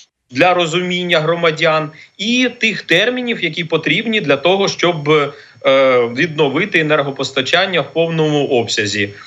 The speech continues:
І оператори систем передачі і розподілу, на мій погляд, достатньо добре дотримуються цих принципів, е, прозорості і відкритості своєї діяльності.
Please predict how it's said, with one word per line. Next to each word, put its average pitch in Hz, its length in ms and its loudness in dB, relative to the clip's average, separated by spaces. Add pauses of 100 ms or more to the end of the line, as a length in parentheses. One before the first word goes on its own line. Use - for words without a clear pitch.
(140)
І 190 100 2
оператори 196 600 2
систем 151 540 0
передачі 143 540 -2
і - 20 -2
розподілу, 226 680 0
на 165 120 2
мій 196 180 0
погляд, 202 400 0 (400)
достатньо 170 1080 0
добре 185 400 2
дотримуються 160 920 0
цих 160 280 -4
принципів, 151 680 -2
е, 127 200 2 (400)
прозорості 151 720 2
і 131 60 2
відкритості 143 800 -2
своєї 123 460 0
діяльності. 98 680 -2